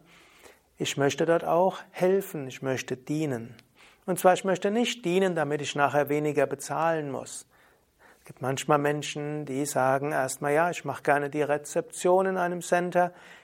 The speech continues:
und nachher wollen sie eine Ermäßigung haben für irgendwelche Workshops oder Gutscheine für alles Mögliche. Kann man auch machen. Und bei Yoga Vidya gibt es auch das Anliegen,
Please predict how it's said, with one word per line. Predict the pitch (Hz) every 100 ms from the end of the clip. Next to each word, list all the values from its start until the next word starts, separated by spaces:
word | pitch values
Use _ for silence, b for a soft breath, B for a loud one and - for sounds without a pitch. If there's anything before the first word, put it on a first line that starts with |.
| B
und | 135
nachher | 135 135 143 139
wollen | 143 147
sie | 143
eine | 156 143 151
Ermäßigung | 151 147 151 160 - 156 160 156 139
haben | 147 151 156 156
für | 147 160
irgendwelche | 156 151 151 143 143 139 139
Workshops | 127 156 160 - 160 156 -
oder | 135
Gutscheine | 131 156 165 - 151 151
für | - 160
alles | 160 170 -
Mögliche. | 143 127 - - 135 - _ b b b b b b b _
Kann | - 110
man | -
auch | 117 127 170 -
machen. | 147 127 123 123 151
Und | 151 170
bei | 117
Yoga | 120 131 131 127
Vidya | 156 156 160 156
gibt | 151 -
es | 147
auch | - 165 160
das | 156 143
Anliegen, | - 165 175 185 180 175 175 175 175